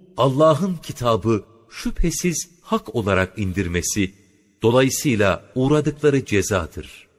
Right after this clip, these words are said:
Nefsi dürtülerle kitap konusunda anlaşmazlığa, ihtilafa düşenlerse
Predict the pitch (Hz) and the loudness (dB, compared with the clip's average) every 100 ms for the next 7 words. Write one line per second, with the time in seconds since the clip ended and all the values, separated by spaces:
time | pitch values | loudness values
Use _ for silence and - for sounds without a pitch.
0 | _ _ _ _ _ _ 95 110 - - | _ _ _ _ _ _ -6 -4 -4 -4
1 | 165 117 104 - 107 113 101 101 101 - | -4 0 -2 0 -2 0 0 0 0 -2
2 | - _ - 185 214 214 - 127 117 - | -20 _ -12 -6 -2 -2 -2 -4 -4 -4
3 | 127 110 107 - 113 117 123 - 113 110 | -4 0 0 0 -2 0 -2 -2 -4 -2
4 | 92 101 82 - - _ - 123 - 143 | 2 2 2 -2 -20 _ -8 -8 -2 2
5 | 139 160 143 98 123 110 95 120 - 120 | 2 0 -6 -4 -4 -2 -2 -2 -2 -4
6 | 113 | -4